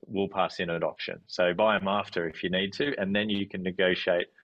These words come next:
a classic, strong due diligence clause, which will generally give you twenty-one to twenty-eight days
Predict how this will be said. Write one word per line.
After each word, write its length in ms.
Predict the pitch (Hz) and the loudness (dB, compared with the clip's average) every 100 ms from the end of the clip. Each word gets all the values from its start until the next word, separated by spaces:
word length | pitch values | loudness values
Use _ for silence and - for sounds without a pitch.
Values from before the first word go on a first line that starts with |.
| _ _ _ - | _ _ _ -10
a 80 | 90 | -8
classic, 680 | - 110 104 - 101 98 | 0 0 0 -2 -2 -2
strong 640 | - - - 98 95 92 92 _ _ | -10 -8 0 2 2 -2 -8 _ _
due 160 | - 104 | -6 -2
diligence 420 | 95 95 92 95 | 0 0 -2 -10
clause, 400 | - 101 95 92 | -6 -2 -2 -2
which 220 | 110 107 | -4 -4
will 180 | 117 110 | -4 -4
generally 440 | 113 139 139 123 101 | -2 -2 0 -2 0
give 260 | 101 95 | -2 -2
you 180 | 98 92 | -2 -4
twenty-one 540 | - 110 104 92 92 | -4 -2 -2 0 -2
to 140 | 92 110 | -4 -12
twenty-eight 460 | - 98 95 90 - | -4 -2 0 0 0
days 300 | 90 87 | -2 -2